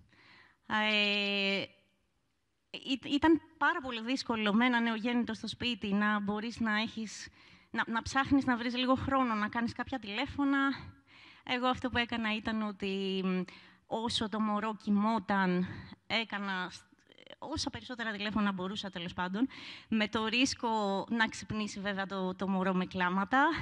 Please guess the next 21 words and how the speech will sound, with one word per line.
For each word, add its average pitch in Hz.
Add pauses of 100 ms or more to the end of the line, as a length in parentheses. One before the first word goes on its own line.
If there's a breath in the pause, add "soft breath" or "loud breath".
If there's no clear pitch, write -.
(640 loud breath)
Ε, 226
μ, 214 (1500 loud breath)
οπότε, 247 (600)
μ, 175 (1700 loud breath)
σαν 247
να 240
μην 240
έφτανε 226
το 190
νεογέννητο, 190 (1080 loud breath)
ήρθε 285
να 285
προσθεθεί 233
και -
η 254
καραντίνα 254 (200)
το 190
δύο 180
χιλιάδες 175
είκοσι. - (880 loud breath)
Ε, 214